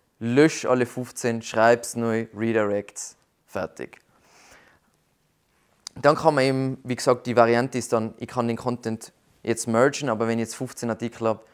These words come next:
die zu mergen, wird eher schwierig werden. Ähm, ich kann besser einen neuen Text schreiben. Und wenn wir jetzt, äh, unser Ist und Soll haben, versuche ich einfach die Struktur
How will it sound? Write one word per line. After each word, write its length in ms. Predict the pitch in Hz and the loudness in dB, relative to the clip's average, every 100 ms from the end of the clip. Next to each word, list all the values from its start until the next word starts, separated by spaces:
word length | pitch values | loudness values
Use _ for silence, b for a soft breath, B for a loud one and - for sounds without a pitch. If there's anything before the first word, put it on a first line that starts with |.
| b | b
die 100 | 120 | -6
zu 160 | 117 120 | -4 -4
mergen, 540 | 113 113 117 - 120 117 _ _ _ _ _ | -2 0 -2 -6 -10 -12 _ _ _ _ _
wird 160 | 117 120 | -2 2
eher 160 | 120 117 | 2 2
schwierig 440 | 113 143 156 139 | 0 0 0 2
werden. 320 | 131 143 147 - B B B | 2 2 0 -10 B B B
Ähm, 400 | 113 117 123 120 - - | 4 6 4 -2 -8 -8
ich 100 | 123 | -4
kann 160 | 139 | 0
besser 240 | 127 - 113 | 0 0 -2
einen 80 | |
neuen 240 | 104 98 104 | -2 -6 -6
Text 260 | 76 - | -8 -10
schreiben. 360 | - 65 50 50 b b b b | -10 -8 -8 -12 b b b b
Und 480 | 123 127 135 139 - _ _ _ _ _ _ _ - - | 0 4 4 2 -4 _ _ _ _ _ _ _ -20 -4
wenn 200 | 123 143 | 0 2
wir 60 | |
jetzt, 380 | 143 139 - - | 2 0 -8 -4
äh, 360 | 107 110 113 113 - - | 2 4 6 4 -2 -6
unser 300 | 127 120 - | -4 -2 -2
Ist 260 | 143 - | -2 -4
und 100 | 120 | -6
Soll 260 | - 135 170 | 0 2 4
haben, 200 | 165 165 b b | 2 0 b b
versuche 520 | b 127 - 160 175 160 | b -8 -4 -4 -4 -2
ich 40 | |
einfach 180 | 131 - | -2 -4
die 100 | 113 | -10
Struktur 720 | 131 110 - 143 156 165 | -10 -12 -10 0 6 6